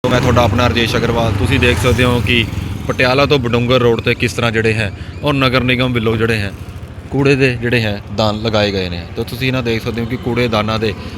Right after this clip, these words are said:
ਵਿੱਚ ਜਿਹੜਾ ਕੂੜਾ ਪਿਆ ਹੈ, ਉਸ ਤੋਂ ਇਲਾਵਾ ਸੜਕਾਂ 'ਤੇ ਕਿਸ ਤਰ੍ਹਾਂ ਗੰਦਗੀ ਦੇ ਢੇਰ ਜਿਹੜੇ ਹੈ ਉਹ ਫੈਲੇ ਹੋਏ ਹੈ। ਆਲੇ ਦੁਆਲੇ ਸਾਰੇ ਪਾਸੇ ਗਏ ਬਡੂੰਗਰ ਦੇ ਖੇਤਰ ਵਿੱਚ ਗੰਦਗੀ ਹੀ ਗੰਦਗੀ ਜਿਹੜੀ ਹੈ ਉਹ ਫੈਲੀ ਹੋਈ ਹੈ, ਜਿਸ ਕਾਰਨ ਬਦਬੂਦਾਰ ਪਾਣੀ ਵੀ ਜਿਹੜਾ ਹੈ ਉਹ ਸੜਕਾਂ 'ਤੇ ਖਿਲਰਿਆ ਪਿਆ ਹੈ।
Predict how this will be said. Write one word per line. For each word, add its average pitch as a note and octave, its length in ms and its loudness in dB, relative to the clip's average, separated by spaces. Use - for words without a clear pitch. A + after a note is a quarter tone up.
ਵਿੱਚ B2 200 -4
ਜਿਹੜਾ C3 220 0
ਕੂੜਾ A#2+ 280 -2
ਪਿਆ A2+ 200 -4
ਹੈ, A2 80 -4
ਉਸ A2+ 140 -6
ਤੋਂ B2 120 -6
ਇਲਾਵਾ A2 320 -4
ਸੜਕਾਂ A#2 280 -6
'ਤੇ A2 140 -4
ਕਿਸ B2+ 100 -6
ਤਰ੍ਹਾਂ C3 220 -6
ਗੰਦਗੀ A2+ 340 -6
ਦੇ A#2+ 200 -4
ਢੇਰ A#2 140 -4
ਜਿਹੜੇ F#2+ 240 -8
ਹੈ F#2+ 160 -10
ਉਹ E3 100 -4
ਫੈਲੇ A#2 300 -2
ਹੋਏ F2 160 -8
ਹੈ। - 720 -10
ਆਲੇ B2 160 -2
ਦੁਆਲੇ A#2 360 -4
ਸਾਰੇ A#2+ 260 -4
ਪਾਸੇ A#2+ 240 -6
ਗਏ A2 160 -6
ਬਡੂੰਗਰ A2+ 380 -4
ਦੇ A#2 140 -4
ਖੇਤਰ A2+ 280 -6
ਵਿੱਚ - 340 -8
ਗੰਦਗੀ A#2+ 460 -4
ਹੀ A#2 140 -4
ਗੰਦਗੀ G#2 320 -4
ਜਿਹੜੀ B2+ 240 0
ਹੈ G2 120 -2
ਉਹ C3+ 80 4
ਫੈਲੀ B2 280 2
ਹੋਈ A2+ 200 -2
ਹੈ, G2 60 -2
ਜਿਸ A#2+ 220 -4
ਕਾਰਨ A2+ 220 -4
ਬਦਬੂਦਾਰ B2 520 -2
ਪਾਣੀ A2+ 240 -2
ਵੀ A2 80 -4
ਜਿਹੜਾ A2 220 -2
ਹੈ G2+ 160 -4
ਉਹ C#3 100 -2
ਸੜਕਾਂ A#2+ 320 -4
'ਤੇ G2 240 -6
ਖਿਲਰਿਆ D3 340 2
ਪਿਆ G2 180 -6
ਹੈ। F2 120 -10